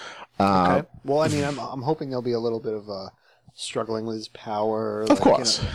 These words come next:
Speaker 1: I
Speaker 2: 'cause
Speaker 1: feel like
Speaker 2: he's,
Speaker 1: there has to be.
Speaker 2: he has always reined himself in historically, which is
Speaker 1: Well, and then we have, and then we have Havoc back,
Speaker 2: Ooh.
Speaker 1: which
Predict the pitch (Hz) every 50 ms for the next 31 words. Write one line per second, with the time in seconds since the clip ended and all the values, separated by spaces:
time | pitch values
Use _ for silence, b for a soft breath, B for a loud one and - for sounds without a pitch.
0 | - - - 143 - - 180 151 120 - - 92 78 - 104 82 - - - -
1 | - - 170 165 160 135 131 143 131 120 120 120 123 117 110 107 107 - - -
2 | - - _ _ _ _ _ _ _ _ _ _ _ - - - 117 120 123 127
3 | 135 127 117 110 110 - - 101 98 - - 98 87 80 - _ _ - 104 -
4 | - - 95 73 73 - _ - - - - - - - - 107 98 95 - -
5 | 113 117 104 98 98 95 92 95 92 90 107 90 85 - - 104 98 87 82 82
6 | 80 85 85 92 98 - - - 165 151 151 - - - - - - - - -
7 | - _ _ _ _ _ _ _ - - 98 107 104 90 73 - - 92 85 -
8 | - -